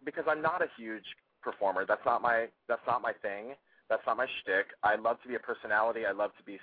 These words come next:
seen, and I love to do good work in our community. And I really wanted to bring that kind of an aspect to the show where there was somebody on there who would go on and say, The reason specifically,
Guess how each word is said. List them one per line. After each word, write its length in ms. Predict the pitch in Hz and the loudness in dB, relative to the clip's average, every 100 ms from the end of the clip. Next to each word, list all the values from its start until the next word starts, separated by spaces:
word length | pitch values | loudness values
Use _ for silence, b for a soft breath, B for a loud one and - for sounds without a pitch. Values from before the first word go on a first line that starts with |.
| - | -10
seen, 280 | 127 117 117 | -6 -4 -2
and 120 | 101 | 0
I 80 | 101 | 2
love 220 | 104 - | 2 0
to 60 | |
do 140 | 104 104 | -6 -10
good 220 | 101 95 | -8 -2
work 200 | 95 95 | 0 0
in 60 | 98 | -2
our 100 | 95 | -2
community. 460 | - 98 95 85 82 B B B | -6 -10 -8 -8 -10 B B B
And 80 | 127 | 6
I 60 | |
really 200 | 131 156 | 8 8
wanted 200 | 180 151 | 8 8
to 80 | 127 | 4
bring 280 | 104 123 139 | 2 2 2
that 160 | 123 113 | 0 0
kind 140 | - 110 | -2 -4
of 80 | 101 | -4
an 60 | |
aspect 580 | 80 104 123 - 98 90 _ _ | 0 0 0 -2 -2 -2 _ _
to 60 | 120 | -12
the 100 | 98 - | -10 -2
show 380 | 123 127 85 85 - b b - | 2 4 2 -2 -10 b b 0
where 180 | 123 | 2
there 100 | 120 | 4
was 120 | 120 120 | 2 0
somebody 240 | 139 139 139 | 0 0 2
on 200 | 120 123 | 2 2
there 160 | 120 113 | 0 -2
who 80 | 117 | -6
would 100 | 104 | 0
go 180 | 120 | 2
on 220 | 120 113 120 | 4 2 0
and 120 | 117 | -4
say, 280 | - 110 104 b b _ | 0 2 2 b b _
The 80 | 120 | -2
reason 460 | 113 151 139 127 104 | 0 -2 0 -2 -2
specifically, 840 | - - - - 123 - 87 80 | -12 -12 -8 -4 -4 -2 -6 -8